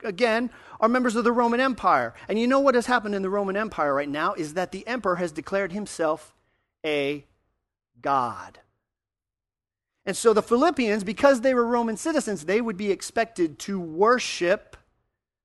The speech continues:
this god. And what Paul is basically saying here is like, "Hey, remember that time when God says, 'I'm exalted over all the other idols and all the other gods in the world?'" Uh,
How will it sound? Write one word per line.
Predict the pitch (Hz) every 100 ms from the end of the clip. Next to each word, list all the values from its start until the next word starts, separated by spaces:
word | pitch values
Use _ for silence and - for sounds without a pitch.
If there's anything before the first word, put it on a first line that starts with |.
| _
this | 127 139 170 - - - - _ _ _ _ 127
god. | 156 151 120 98 98 _ _ _ _ _ _ _ _ _ _
And | 180
what | 214
Paul | - 262 285
is | 254
basically | - 233 - 208 208
saying | - 254 247 214
here | 175 185
is | 175 190
like, | 170 - 269 262 - _
"Hey, | - 214
remember | 180 175 190 214 226
that | 214 202
time | - 190 190 196
when | 165
God | 147 156 165 151
says, | - 165 165 160 - - _ _ _ _ _ _ _ _ _
'I'm | 147 160
exalted | 131 139 143 147 165 143
over | 131 131
all | - 135 143 147
the | 143 143
other | 143 151 143
idols | 139 147 147 151 143
and | 131
all | 135 143
the | 143
other | 143
gods | 131 139 147
in | 147
the |
world?'" | 143 156 156 151 - - - _ _ _ _ _ _ _ _ _ _ _ -
Uh, | 135 135 135 131 131 127 127